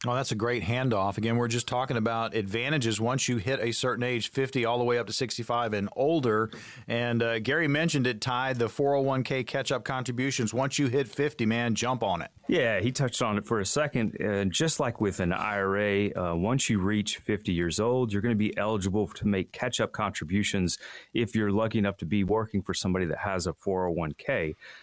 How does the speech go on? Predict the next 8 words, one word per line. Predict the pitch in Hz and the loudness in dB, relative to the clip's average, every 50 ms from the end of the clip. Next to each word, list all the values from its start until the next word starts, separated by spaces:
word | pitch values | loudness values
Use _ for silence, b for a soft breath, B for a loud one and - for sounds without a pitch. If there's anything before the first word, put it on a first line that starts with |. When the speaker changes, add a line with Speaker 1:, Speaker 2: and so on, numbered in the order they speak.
| B - | B -6
Speaker 2:
So | - 131 120 117 | -2 0 0 0
if | 110 - | 0 0
you're | - 120 120 110 | 0 0 0 0
fifty | - - - 160 185 185 - - 143 127 120 - | -2 -2 0 0 0 0 0 0 2 2 2 0
and | - 107 104 101 98 - - | 0 0 0 0 0 0 0
older, | 107 123 151 165 135 98 87 87 92 98 B B B B B B _ - | 0 2 2 2 2 2 2 2 0 0 B B B B B B _ 0
you | 104 117 127 | 0 0 0
can | - 117 110 101 87 | 2 2 2 2 2